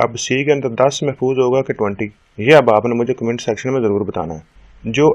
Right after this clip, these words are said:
else part होता है ये आपकी मर्ज़ी पर मुनसर होता है कि आप इसको लिखें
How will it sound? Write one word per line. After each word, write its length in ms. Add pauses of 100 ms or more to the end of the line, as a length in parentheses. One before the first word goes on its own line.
(120)
else 200
part 260
होता 260
है 120 (160)
ये 180 (100)
आपकी 280
मर्ज़ी 320
पर 180
मुनसर 360
होता 260
है 80 (800)
कि 80
आप 160
इसको 240
लिखें 280